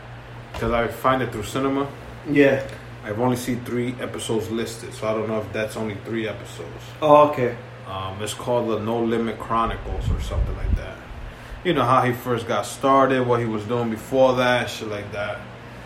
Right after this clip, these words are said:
Speaker 1: Uh, I did start watching Outcry, that shit you told me about. Um, I've got one more episode left. Uh, what else I watched?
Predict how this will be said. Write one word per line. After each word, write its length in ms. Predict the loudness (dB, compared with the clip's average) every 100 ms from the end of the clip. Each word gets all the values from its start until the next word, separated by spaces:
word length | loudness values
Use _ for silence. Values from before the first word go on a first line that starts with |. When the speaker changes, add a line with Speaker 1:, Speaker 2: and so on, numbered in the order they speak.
| -16 -16 -14 -10
Speaker 1:
Uh, 420 | -6 -4 -4 -8 -8
I 200 | -6 -6 -6 2
did 200 | 4 4
start 320 | 6 6 10
watching 580 | 8 6 2 -2 -2 -6 -12 -4 2
Outcry, 680 | 4 2 0 2 2 0 0
that 180 | -2 -4
shit 220 | -4 -2
you 140 | -2
told 300 | -4 -4 -2
me 80 | -4
about. 400 | -4 0 0 0 -6 -14 -16 -16 -14 -14 -14 -14 -16 -16 -16 -14 -10
Um, 380 | -8 -6 -8 -8 -12 -14 -14 -16 -14 -6
I've 220 | -4 -2
got 260 | 2 2 4
one 260 | 4 4
more 200 | 4 2 2
episode 520 | -2 -6 -4 -2 0
left. 440 | 0 -2 -4 -8 -14 -14 -16 -16 -16 -16 -16 -16 -16 -16 -16 -14 -16 -14 -16 -16 -16 -16 -16 -14
Uh, 320 | -12 -12 -10
what 100 | -6
else 180 | -6 -6
I 120 | -8
watched? 500 | -6 -8 -8 -10 -14